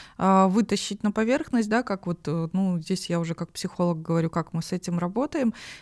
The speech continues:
Э, все, что неосознаваемое, оно на нас действует. Все, что мы осознаем, все, что мы видим, да, мы на это можем влиять. Мы на, этим можно уже управлять, и оно перестает,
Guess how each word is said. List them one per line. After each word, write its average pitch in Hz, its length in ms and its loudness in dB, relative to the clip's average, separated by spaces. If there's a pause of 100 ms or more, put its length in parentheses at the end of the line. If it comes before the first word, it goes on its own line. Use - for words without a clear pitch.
Э, 196 340 4
все, 254 240 4
что - 240 2
неосознаваемое, 226 1300 6
оно 196 180 6
на 196 120 6
нас 185 360 2 (120)
действует. 165 600 0 (220)
Все, 254 340 8
что - 360 2
мы 214 360 8
осознаем, 233 720 0
все, 262 220 4
что 233 200 2
мы 208 220 8
видим, 302 480 2 (320)
да, 233 240 0 (220)
мы 269 120 0
на 254 160 6
это 247 160 0
можем 214 360 2
влиять. 185 500 -2 (260)
Мы 190 260 4
на, 185 300 2
этим 190 300 -2
можно 180 460 0
уже 175 160 -4
управлять, 175 680 -2
и 160 380 -4
оно 170 140 -2
перестает, 165 580 -4